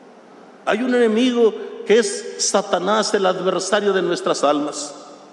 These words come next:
Solo está al pendiente, hermanos, a su cuidado. Satanás, que es el padre de la mentira, que es el padre del engaño, tiene una arma poderosa.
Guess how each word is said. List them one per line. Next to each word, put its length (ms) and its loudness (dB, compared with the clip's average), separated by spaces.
Solo 460 -2
está 320 -6
al 320 -6
pendiente, 760 -4
hermanos, 540 -4
a 100 -8
su 160 -10
cuidado. 360 -4
Satanás, 600 0
que 180 0
es 220 0
el 160 0
padre 440 -2
de 100 0
la 100 2
mentira, 880 0
que 180 4
es 160 2
el 160 2
padre 560 0
del 220 2
engaño, 720 2
tiene 220 0
una 320 2
arma 340 -2
poderosa. 500 -2